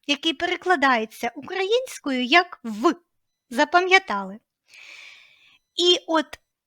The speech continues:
з порами року в німецькій мові і з місяцями вживається цей прийменник «ім». Коли ми хочемо сказати, що щось відбувається взимку,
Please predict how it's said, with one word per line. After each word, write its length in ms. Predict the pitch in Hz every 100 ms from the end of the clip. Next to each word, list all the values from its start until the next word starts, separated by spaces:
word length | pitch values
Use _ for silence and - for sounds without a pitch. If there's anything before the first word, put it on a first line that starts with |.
| _
з 260 | - - -
порами 640 | - 330 370 349 320 302
року 520 | 285 254 262 302 294 254
в 80 |
німецькій 680 | 226 233 226 226 - - 226
мові 440 | 220 214 208 190 202 _ _ _ _ _ _ _
і 140 | - 269
з 140 | -
місяцями 1200 | 269 269 - 240 - - 294 320 415 453 311 233 - _ -
вживається 920 | 226 262 233 254 311 381 370 - 240
цей 260 | - 254
прийменник 880 | 247 240 240 240 247 277 277 277 269 - _ -
«ім». 640 | 339 330 302 262 240 226 - _ _ - _
Коли 220 | 285 302
ми 120 | 311
хочемо 500 | 320 415 427 392 302
сказати, 480 | 294 311 311 349 330
що 160 | - 294
щось 340 | - 330 -
відбувається 880 | 269 240 269 269 254 247 240 - 262
взимку, 1000 | 262 311 320 370 392 381 370 - 349